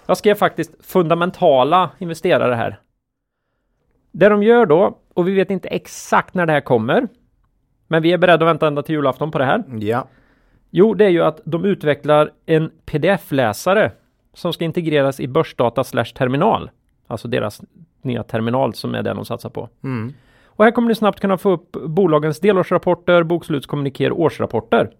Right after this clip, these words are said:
Speaker 2: Ja, det är ju skönt att ha allt det på, på ett ställe. Annars kan man ju
Speaker 1: Mm.
Speaker 2: in på något annat ställe och, och leta efter det då.
Speaker 1: Ja.
Speaker 2: Mm.
Speaker 1: Börsdata terminal håller på att bli en one-stop shop för värdeinvesterare.
Speaker 2: Mm.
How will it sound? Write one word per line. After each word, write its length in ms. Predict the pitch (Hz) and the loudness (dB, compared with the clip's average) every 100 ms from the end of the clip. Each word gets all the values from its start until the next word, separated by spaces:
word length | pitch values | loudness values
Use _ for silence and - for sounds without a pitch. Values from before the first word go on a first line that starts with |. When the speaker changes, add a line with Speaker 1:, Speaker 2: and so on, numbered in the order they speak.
| - | -10
Speaker 2:
Ja, 100 | 131 | -8
det 160 | 131 | -2
är 80 | 135 | 0
ju 100 | 113 | 0
skönt 320 | - 117 107 | 0 -2 -2
att 60 | 107 | -4
ha 200 | 117 117 | -2 -2
allt 340 | 113 104 95 104 | -2 -4 -4 -6
det 140 | 101 | -6
på, 280 | 92 107 - | -6 -8 -8
på 180 | - 113 | -6 -4
ett 160 | 117 - | -4 -6
ställe. 340 | - 98 87 | -6 -6 -4
Annars 260 | 117 113 - | -6 -8 -10
kan 120 | 123 | -6
man 120 | 117 | -2
ju 40 | - | -2
Speaker 1:
Mm. 140 | 110 | -2
Speaker 2:
in 220 | 107 101 95 | -6 -10 -12
på 80 | - | -10
något 120 | 185 | -2
annat 200 | 247 127 | 0 0
ställe 240 | - 120 107 | -2 -4 -4
och, 240 | 127 117 | -6 -6
och 80 | 135 | -4
leta 220 | 139 139 | -4 -4
efter 160 | 135 131 | -6 -6
det 80 | 82 | -6
då. 40 | 147 | -2
Speaker 1:
Ja. 220 | 165 147 - | -2 -2 -8
Speaker 2:
Mm. 200 | 107 165 - _ _ _ _ - | -8 -8 -10 _ _ _ _ -6
Speaker 1:
Börsdata 600 | 202 220 214 214 220 226 _ _ _ _ - | -2 0 0 0 -2 -2 _ _ _ _ 0
terminal 600 | 214 214 185 185 185 - - | 2 4 4 4 2 -2 -6
håller 220 | 190 180 | -2 0
på 140 | 180 | 0
att 60 | 165 | -2
bli 120 | 165 | 0
en 140 | 165 | 2
one-stop 360 | 170 170 - 160 | 2 0 -2 -4
shop 260 | - 151 151 - | 0 0 0 -4
för 100 | 147 | 2
värdeinvesterare. 760 | 156 131 113 - 110 135 135 - | 2 2 -4 -2 0 2 0 -2
Speaker 2:
Mm. 260 | 127 101 | -8 -8